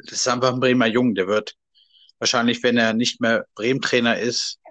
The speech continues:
so schnell nirgends woanders Trainer werden. Ähnlich wie bei Thomas Schaaf, der ist dann irgendwann mal Eintracht Frankfurt Trainer und sechsundneunzig Trainer geworden, aber ist dann trotzdem wieder zurück zum,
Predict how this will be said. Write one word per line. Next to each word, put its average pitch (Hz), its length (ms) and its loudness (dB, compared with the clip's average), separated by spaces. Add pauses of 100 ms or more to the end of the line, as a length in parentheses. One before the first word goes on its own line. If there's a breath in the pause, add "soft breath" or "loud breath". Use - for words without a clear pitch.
(120)
so 117 220 -2
schnell 117 400 2
nirgends 110 340 -2
woanders 107 360 -2
Trainer 90 400 -6 (180)
werden. 90 340 -6 (960 loud breath)
Ähnlich 123 320 2
wie 131 60 0
bei 117 140 2
Thomas 110 340 2
Schaaf, 113 320 0
der 87 120 -8
ist - 160 -8
dann 107 100 -8
irgendwann 131 720 0
mal 107 160 0
Eintracht 113 380 -6
Frankfurt 139 420 -4
Trainer 135 260 0
und 110 100 -2
sechsundneunzig 107 600 -4
Trainer 110 240 -2
geworden, 120 360 2
aber 90 160 2
ist - 120 -6
dann 101 140 -6
trotzdem 107 560 0
wieder 101 180 -4
zurück 104 280 -10
zum, 90 240 -10